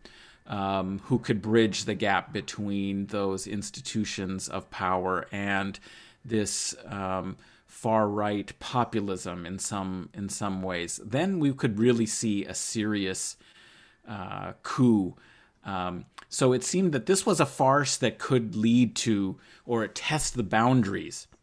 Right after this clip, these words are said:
of future tragedy. It really reminded me in some ways of, um, the beer hall putsch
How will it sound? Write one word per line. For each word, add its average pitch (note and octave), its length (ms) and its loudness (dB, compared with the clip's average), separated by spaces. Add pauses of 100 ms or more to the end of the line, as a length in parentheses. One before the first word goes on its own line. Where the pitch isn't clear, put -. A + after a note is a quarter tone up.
(680)
of - 140 -2
future A#2 380 2
tragedy. G#2+ 580 2
It - 80 -10
really F#3+ 240 0
reminded A#2 520 4
me G2+ 120 0
in F#2 100 -2
some A2+ 260 -2
ways F#2+ 340 0 (520)
of, G2+ 580 -4
um, G#2 540 -2
the B2+ 100 4
beer C3 280 6
hall C3+ 300 6
putsch - 460 0